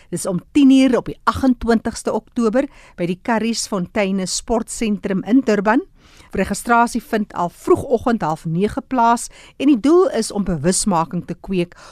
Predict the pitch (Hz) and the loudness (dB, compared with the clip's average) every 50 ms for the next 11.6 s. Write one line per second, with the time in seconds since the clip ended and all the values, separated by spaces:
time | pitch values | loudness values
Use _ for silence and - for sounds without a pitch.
0 | - _ - 220 226 226 208 202 202 233 233 - 302 - - 269 247 254 233 233 | -20 _ 2 4 6 6 6 4 4 2 0 -2 -6 -6 -4 -2 0 2 2 0
1 | 226 - 220 - - - 233 226 220 202 - 190 - 202 185 170 175 208 254 - | 0 -2 -6 -6 -4 -2 -2 -2 -2 -2 -6 -6 -4 -4 -2 0 0 0 0 0
2 | - - - 277 269 _ - 214 196 170 156 160 170 - 175 147 - - - 160 | -4 -6 -6 -6 -6 _ -4 -2 -2 -2 -4 -4 -6 -6 -10 -10 -10 -10 -12 -12
3 | - - - 247 233 233 226 185 160 165 - 294 - - - - - 262 262 247 | -10 -8 -4 0 0 2 2 0 0 -2 -4 -6 -6 -6 -10 -8 -4 -2 -2 -2
4 | 240 - 254 262 - - - - - - _ - 233 262 269 269 247 254 196 180 | -2 -2 -4 -6 -6 -12 -20 -20 -20 -20 _ -4 0 0 2 2 0 -2 -4 0
5 | 202 220 277 - - 320 320 277 - - 214 190 - 202 - - 190 175 160 151 | 0 -2 -2 -2 -4 -4 -4 -4 -4 -6 -8 -8 -8 -8 -8 -6 -6 -4 -4 -4
6 | 160 180 170 - - - 175 151 151 151 143 - 165 - - 165 151 156 160 - | -6 -6 -8 -8 -8 -8 -6 -6 -6 -10 -10 -10 -14 -12 -8 -8 -8 -8 -8 -10
7 | - - - - - - 185 175 160 156 156 165 156 160 131 147 147 - - 180 | -16 -20 -20 -20 -12 -6 -6 -4 -4 -4 -4 -4 -4 -4 -6 -6 -6 -6 -4 -4
8 | 156 131 135 - - 151 - 147 - - - 139 117 101 - _ - _ - - | -4 -6 -6 -8 -12 -14 -14 -14 -16 -12 -10 -10 -10 -10 -14 _ -20 _ -20 -20
9 | - - - - - 262 277 254 302 269 - - 220 - - - 185 196 202 214 | -20 -20 -20 -4 2 2 2 2 2 -2 -2 -4 -6 -6 -2 0 0 2 4 4
10 | 226 208 - - 143 135 - - _ _ _ _ _ _ _ _ _ - 190 190 | 4 4 2 -2 -10 -12 -14 -20 _ _ _ _ _ _ _ _ _ -2 0 0
11 | 185 185 214 214 208 _ - 220 208 196 226 269 | 2 2 0 0 -2 _ 0 0 2 2 2 0